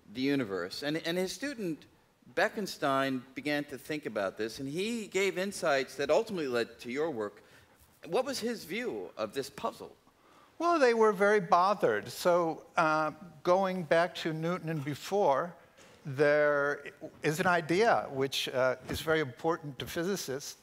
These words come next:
Speaker 2: namely that there are laws of physics. And moreover, we like to think that the laws of physics govern everything that happens, if we knew all of them and if we had perfect knowledge.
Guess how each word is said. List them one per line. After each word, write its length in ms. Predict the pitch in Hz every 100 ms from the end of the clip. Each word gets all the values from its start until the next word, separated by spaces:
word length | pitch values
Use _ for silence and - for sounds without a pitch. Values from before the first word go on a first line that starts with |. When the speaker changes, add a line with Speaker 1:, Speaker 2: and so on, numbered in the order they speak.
| 139
Speaker 2:
namely 300 | 139 143 147
that 180 | 175 170
there 240 | 190 190
are 220 | 160 190
laws 360 | 180 147 139 123
of 80 | 117
physics. 580 | - 107 131 - - - - - - - -
And 200 | 170 175
moreover, 560 | 190 190 180 190 180 -
we 160 | 160 185
like 280 | 165 180 -
to 100 | 185
think 460 | - 127 135 - - _ -
that 140 | 165
the 80 | 170
laws 340 | 143 143 151
of 100 | 151
physics 540 | - 143 117 143 - - - - - 131
govern 400 | 143 131 139 143 -
everything 720 | 147 170 160 - 117 113 135 - -
that 140 | 135 127
happens, 640 | 135 113 - 101 - - -
if 200 | 220 -
we 120 | 190 156
knew 180 | 147
all 300 | 147 139 123
of 140 | 131 123
them 240 | 127 120
and 80 | 117
if 160 | 110 131
we 120 | 113
had 320 | 123 110 -
perfect 500 | 131 110 120 - - - - - -
knowledge. 580 | 123 110 113 - -